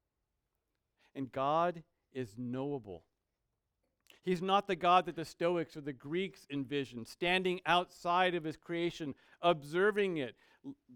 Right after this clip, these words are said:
just like we might an ant colony. He's actively, intimately involved with his creation, and he's knowable.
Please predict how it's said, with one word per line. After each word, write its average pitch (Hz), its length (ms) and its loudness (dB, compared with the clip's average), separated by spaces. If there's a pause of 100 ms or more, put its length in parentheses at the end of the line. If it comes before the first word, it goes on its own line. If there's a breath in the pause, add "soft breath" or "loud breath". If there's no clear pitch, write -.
just 190 240 -4
like 180 220 2
we 196 320 -2
might 160 500 0
an 151 140 -2 (120)
ant 165 380 -2
colony. 117 600 -4 (520)
He's 196 240 -6
actively, 170 800 0 (360 soft breath)
intimately 185 760 -4
involved 160 720 2
with 160 100 -8
his 151 140 -4
creation, 143 720 -6 (500)
and 165 120 -4
he's 147 240 -2
knowable. 175 720 0